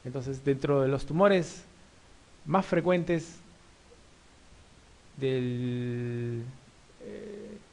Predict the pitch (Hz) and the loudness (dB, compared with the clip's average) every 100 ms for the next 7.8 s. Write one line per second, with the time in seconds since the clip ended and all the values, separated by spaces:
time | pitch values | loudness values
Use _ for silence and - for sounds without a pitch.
0 | - - - - - - - - - 147 | -16 -14 -16 -20 -20 -20 -20 -20 -4 -2
1 | 139 - 185 180 170 156 131 117 113 135 | -2 0 2 4 4 4 2 -2 -8 -12
2 | - - - - - - - - - 107 | -18 -18 -18 -20 -20 -14 -12 -12 -12 -12
3 | - 113 110 123 110 110 113 117 - - | -14 -14 -14 -14 -12 -14 -16 -18 -20 -20
4 | - - - - - - - - - - | -20 -18 -18 -18 -20 -20 -20 -20 -20 -20
5 | - - - - - 139 151 151 151 151 | -20 -20 -20 -20 -12 -6 -4 -2 -2 -2
6 | 165 190 185 180 175 180 180 147 - 170 | 0 0 -2 -2 -2 -2 -2 -4 -4 -4
7 | 170 175 160 135 123 127 80 117 | -2 2 2 2 -2 -6 -8 -12